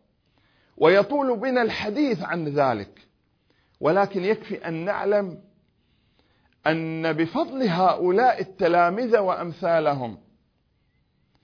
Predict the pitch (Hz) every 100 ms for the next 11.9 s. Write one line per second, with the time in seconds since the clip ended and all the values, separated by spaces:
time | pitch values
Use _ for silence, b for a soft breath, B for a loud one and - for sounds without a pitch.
0 | _ _ _ _ _ _ _ - 165 -
1 | 208 190 190 247 254 240 214 202 165 -
2 | 196 233 233 226 220 208 240 240 247 247
3 | - _ _ _ _ _ _ - 165 160
4 | 175 165 247 233 180 165 175 202 190 170
5 | 147 135 135 131 120 117 113 95 - -
6 | - _ _ _ _ _ _ - 131 139
7 | 156 170 190 - 185 165 165 208 208 156
8 | 135 107 87 _ _ _ _ _ _ -
9 | 156 156 185 196 233 240 - 233 220 202
10 | 196 - 220 240 269 262 233 - 196 202
11 | 185 175 151 - 147 135 120 87